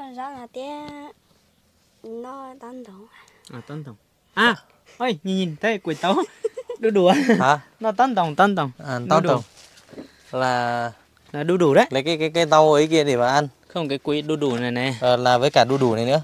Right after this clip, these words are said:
Speaker 2: Đấy.
Speaker 3: Ừ.
Speaker 2: Quả to nhỉ. Cái này chăm
Speaker 3: Đu đủ này là hái ở đâu hả May?
Speaker 2: May này để từ hả May?
Speaker 1: Ý, để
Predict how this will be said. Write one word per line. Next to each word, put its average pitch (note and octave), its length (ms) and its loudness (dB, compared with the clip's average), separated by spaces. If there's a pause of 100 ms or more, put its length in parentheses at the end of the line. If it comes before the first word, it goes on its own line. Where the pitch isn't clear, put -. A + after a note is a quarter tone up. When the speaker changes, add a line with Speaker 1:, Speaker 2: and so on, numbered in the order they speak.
Speaker 2:
Đấy. C3+ 240 -8 (600)
Speaker 3:
Ừ. B2+ 200 -6 (1040)
Speaker 2:
Quả A#2 160 -16 (100)
to B2+ 220 -10
nhỉ. A#2 100 -12 (1700)
Cái C#3+ 100 -6
này C#3 120 -6
chăm D3+ 260 -8 (260)
Speaker 3:
Đu F#3 80 4
đủ E3+ 160 8
này C3 120 4
là C3+ 140 6
hái C#3 180 4
ở D#3+ 60 2
đâu D3 180 4
hả A#2 100 2
May? B2+ 240 -4 (300)
Speaker 2:
May G#3 100 0
này A#3+ 160 2
để G3 140 8
từ F#3+ 100 2
hả D#3+ 80 -2
May? F#3+ 140 0 (800)
Speaker 1:
Ý, F4 300 -16 (140)
để B3+ 140 -16